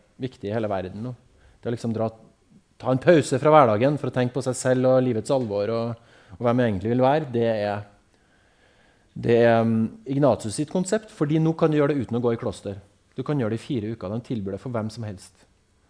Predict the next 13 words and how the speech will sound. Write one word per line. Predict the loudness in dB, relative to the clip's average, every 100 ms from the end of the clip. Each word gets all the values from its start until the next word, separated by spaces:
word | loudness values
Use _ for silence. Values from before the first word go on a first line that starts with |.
| _ _ _ _ _ 0
Og | 8
har | 8
du | 8
det | 6
travelt, | 4 4 2 0
så | -4
kan | -2
du | -2
få | -4
en | -6
fire | -4 -4 -4 -6 -8
dagers | -6 -6 -8 -14 -12
løsning. | -12 -12 -14